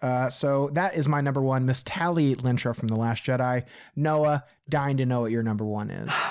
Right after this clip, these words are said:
Speaker 2: Well, here's the thing. You kinda took the air out of my sails. I was hoping you wouldn't say it before, but you did. And I was like,
Speaker 1: Oh,
Speaker 2: "Man,
Speaker 1: no.
Speaker 2: that's okay."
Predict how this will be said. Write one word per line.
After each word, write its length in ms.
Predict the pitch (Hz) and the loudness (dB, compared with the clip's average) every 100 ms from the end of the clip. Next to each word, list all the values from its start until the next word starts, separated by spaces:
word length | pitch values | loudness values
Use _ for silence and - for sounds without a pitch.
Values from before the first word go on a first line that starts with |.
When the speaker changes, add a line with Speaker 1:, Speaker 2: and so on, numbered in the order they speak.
| - | -2
Speaker 2:
Well, 380 | 135 147 151 | 0 2 2
here's 340 | 139 123 151 139 | 0 2 2 2
the 100 | 127 | -2
thing. 340 | - 101 87 - | 0 -2 -2 -2
You 120 | 117 | -2
kinda 360 | 113 156 160 151 | 2 0 2 0
took 260 | - 143 | -2 -2
the 160 | 139 117 | -2 0
air 260 | 120 123 | 0 2
out 140 | 123 120 | 2 2
of 60 | |
my 180 | 120 113 | 2 0
sails. 580 | - 123 113 113 117 110 - | 0 0 2 2 2 0 0
I 80 | |
was 120 | 110 101 | 0 0
hoping 400 | 117 123 131 127 | 0 0 2 2
you 120 | 120 | 4
wouldn't 300 | 117 113 110 | 2 2 0
say 220 | - 113 | 0 0
it 80 | 107 | 0
before, 420 | 104 - 110 117 | -2 -2 0 0
but 220 | 104 104 107 | 0 -2 -4
you 60 | |
did. 420 | 92 101 107 110 107 | -2 2 2 2 2
And 180 | 104 | 0
I 140 | 104 104 | 0 0
was 180 | 98 95 | 0 0
like, 380 | 104 98 - - - - - _ - | 0 0 -2 -12 -20 -20 -20 _ -4
Speaker 1:
Oh, 120 | 202 | 2
Speaker 2:
"Man, 300 | 196 208 214 | 4 6 6
Speaker 1:
no. 200 | 220 208 | 4 4
Speaker 2:
that's 200 | 190 143 | 2 2
okay." 600 | 127 - 139 123 110 110 | 0 0 0 2 2 0